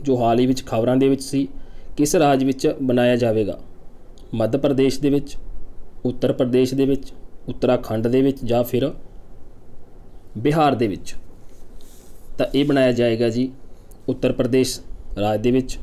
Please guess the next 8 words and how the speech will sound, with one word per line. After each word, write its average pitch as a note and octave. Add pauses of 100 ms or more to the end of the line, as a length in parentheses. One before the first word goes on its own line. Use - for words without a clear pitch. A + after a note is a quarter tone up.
(100)
option B2
B A2+ (800)
ਸਾਡਾ B2
ਆਨਸਰ A#2+
ਆਏਗਾ। C3 (3250)
ਅਗਲਾ C#3+
ਕੁਐਸਚਨ D3+
ਹੈ, D3